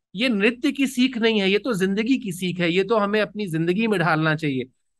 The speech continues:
नृत्य तो हम उनसे सीख ही रहे हैं, हमारी माँ है, हमारी गुरु हैं, लेकिन उससे इतर जिंदगी की कुछ बुनियादी बातें जब बड़े-बड़े गुरु सिखाते हैं, ऐसा कुछ याद आता है?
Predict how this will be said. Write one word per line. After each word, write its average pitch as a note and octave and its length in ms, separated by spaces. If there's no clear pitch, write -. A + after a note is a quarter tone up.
नृत्य G#3 320
तो B3 140
हम G#3+ 220
उनसे A#3 220
सीख A#3+ 260
ही C#4 80
रहे F#3+ 160
हैं, C#3+ 160
हमारी D#3 340
माँ E3+ 240
है, E3+ 140
हमारी D#3+ 300
गुरु D#3 280
हैं, D#3+ 240
लेकिन G3 220
उससे C4 340
इतर F3+ 440
जिंदगी B3 400
की C#4+ 80
कुछ A#3+ 220
बुनियादी G3+ 460
बातें F#3+ 360
जब F#3 120
बड़े-बड़े F3+ 400
गुरु F3 180
सिखाते E3 420
हैं, B2+ 160
ऐसा F#3+ 200
कुछ B3+ 220
याद G#3+ 180
आता F#3+ 200
है? C4 100